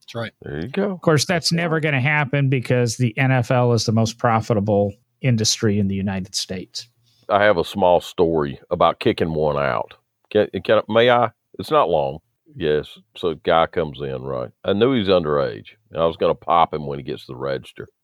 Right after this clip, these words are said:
Speaker 2: But I was busy k-, checking some folks out when he came in, right? So he goes in the humidor, comes back out, right? Comes back out, puts, uh, puts the cigar on the counter, and, uh, I said, "See your I D." Pulls out a fake I D. I'm looking at it. And I said, "What,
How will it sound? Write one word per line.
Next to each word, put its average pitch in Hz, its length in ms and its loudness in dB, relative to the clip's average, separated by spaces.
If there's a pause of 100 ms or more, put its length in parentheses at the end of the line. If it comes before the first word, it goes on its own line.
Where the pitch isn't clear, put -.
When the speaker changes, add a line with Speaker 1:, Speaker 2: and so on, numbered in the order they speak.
(220)
Speaker 2:
But 95 120 4
I 90 100 6
was 78 160 0
busy 107 360 0
k-, - 180 -20
checking 107 340 0
some 71 220 -14
folks 87 340 0
out 92 260 2
when 73 100 -12
he 71 40 -16
came 71 380 -8
in, 82 260 -6
right? 57 260 -14 (360)
So - 80 -16
he 85 60 -14
goes 92 280 2
in 92 120 -2
the 87 60 -2
humidor, 76 320 -4
comes 87 220 -4
back 82 380 0
out, 73 300 -6 (140)
right? 65 140 -12 (400)
Comes 76 240 -6
back 90 280 0
out, 73 260 0
puts, - 320 -4
uh, 80 220 4
puts - 240 -4
the 95 120 -6
cigar 85 280 2
on 85 60 -2
the 78 60 -8
counter, 67 420 -4 (420)
and, 69 320 -4
uh, 67 300 2
I 69 40 -2
said, - 200 -8 (280)
"See - 160 0
your 76 160 0
I 71 140 4
D." 64 380 -8 (180)
Pulls 101 260 -4
out 92 140 4
a - 20 0
fake 76 340 -2
I 76 200 4
D. 64 340 -6
I'm 69 180 -8
looking 67 340 -6
at 64 180 -4
it. - 100 -8 (400)
And 98 160 2
I 107 40 6
said, 104 180 -2
"What, 120 240 0